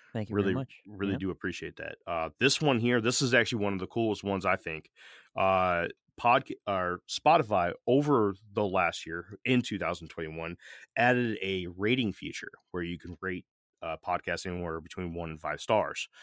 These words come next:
Speaker 2: Um, on the podcast homepage, there's a little button in the bottom left, I think it is, uh, and you can click it and rate it, right?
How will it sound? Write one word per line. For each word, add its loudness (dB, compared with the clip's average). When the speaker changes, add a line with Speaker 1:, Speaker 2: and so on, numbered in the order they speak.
Speaker 2:
Um, 0
on 2
the -4
podcast 0
homepage, -4
there's -10
a -10
little -2
button -6
in -8
the -8
bottom -4
left, 0
I 0
think -6
it -2
is, 0
uh, 2
and -4
you -6
can -2
click 0
it 2
and -6
rate 2
it, -10
right? 0